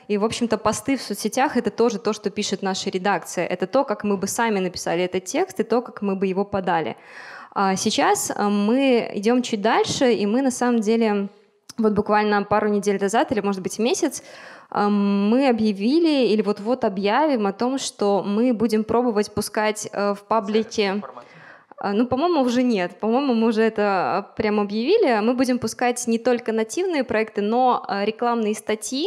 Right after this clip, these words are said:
Но это всё ещё рекламные статьи, которые вышли на портале. То есть это то, что мы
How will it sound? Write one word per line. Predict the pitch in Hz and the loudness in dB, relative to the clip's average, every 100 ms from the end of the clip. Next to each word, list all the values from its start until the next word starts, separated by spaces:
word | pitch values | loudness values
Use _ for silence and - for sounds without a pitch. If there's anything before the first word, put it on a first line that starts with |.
| 453 | 0
Но | 220 220 | 0 0
это | 247 247 | 0 -2
всё | 226 - 277 | -4 -2 0
ещё | 247 - 233 | 0 0 0
рекламные | 220 220 240 285 254 214 | 0 0 -2 0 0 -2
статьи, | 202 185 190 - 381 | -2 -6 -6 -2 -2
которые | 262 220 208 | 0 0 0
вышли | 226 - 214 | -2 -4 -4
на | 202 | -4
портале. | 208 214 190 101 - - - - - | -4 -2 -2 -2 -6 -12 -20 -8 -4
То | |
есть | 214 226 | -2 -2
это | 226 | -4
то, | 233 269 302 | 0 2 2
что | - - 214 | -2 -2 -2
мы | 208 233 247 226 - | 0 2 4 2 0